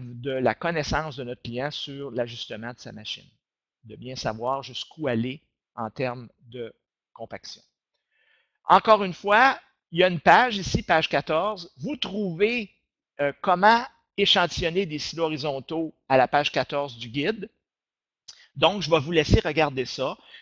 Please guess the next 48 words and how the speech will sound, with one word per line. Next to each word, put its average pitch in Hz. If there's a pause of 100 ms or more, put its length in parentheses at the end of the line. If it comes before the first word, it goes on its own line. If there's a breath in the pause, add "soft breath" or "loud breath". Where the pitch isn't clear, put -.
Il 147
y -
a 151
aussi 151
le 160
fameux 147
lien 143
vers 139
la 131
vidéo 127
en 123
question. 139 (400 loud breath)
Alors, 156
vous 147
voyez 185
ici 233
un 214
client 180
qui -
avait 156
deux 190
silos 180
horizontaux 156
avec 127
mur, 151 (600 soft breath)
où 151
est-ce 160
qu'on 165
est 160
allé 170
chez 165
lui 160 (320)
et 190
on 180
n'est 190
pas 254
allé, 214 (360)
euh, 139
chercher 165
l'échantillon 151
directement 143
dans 143
la 113
face 127
du 110
silo. 110 (600 soft breath)
Il 170
n'est 180